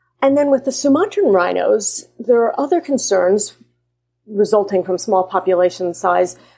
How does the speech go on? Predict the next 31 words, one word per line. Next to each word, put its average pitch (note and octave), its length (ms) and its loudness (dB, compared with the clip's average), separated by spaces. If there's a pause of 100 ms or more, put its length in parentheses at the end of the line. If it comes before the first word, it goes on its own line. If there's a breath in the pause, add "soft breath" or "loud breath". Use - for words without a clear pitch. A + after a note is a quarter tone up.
(120 soft breath)
and F#3+ 220 2
one C4+ 180 4
of D#4 140 -6
the G3+ 60 2
most E3+ 280 0
concerning F3 880 -2
is F#3 420 2
that F3+ 640 -2 (600 soft breath)
they're G#3 160 -2
so A#3+ 240 2
few C4+ 260 2
and A3+ 120 0
far F#3 180 0
between. B3 440 -2 (120)
The F3+ 80 -10
boys C4+ 260 0
can't C4+ 200 0
find C4 160 2
the B3 40 0
girls B3+ 260 4
and G3+ 100 0
the F3+ 40 -6
girls A3 200 0
can't G3 180 -2
find F#3+ 160 0
the F#3 40 0
boys. F3+ 280 -4
I F#3 80 -2
mean, G3+ 160 4
they F#3+ 100 0
r-, G3 220 -2